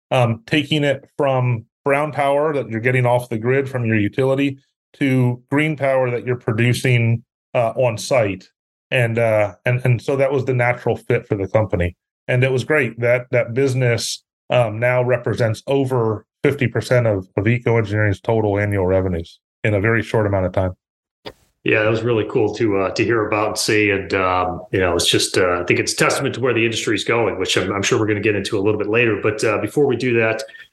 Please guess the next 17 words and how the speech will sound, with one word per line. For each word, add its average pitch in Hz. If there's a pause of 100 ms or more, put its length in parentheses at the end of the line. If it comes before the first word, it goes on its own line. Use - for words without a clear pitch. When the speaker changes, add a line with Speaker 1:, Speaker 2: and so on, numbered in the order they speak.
(120)
Speaker 2:
uh, 113
tell 277
us -
a 165
little 160
bit 143
more 127
about 113
SparkFund. 101
Aside 147
from 135
figuring 117
out 110
the -
Slack 104
channel, 90
which -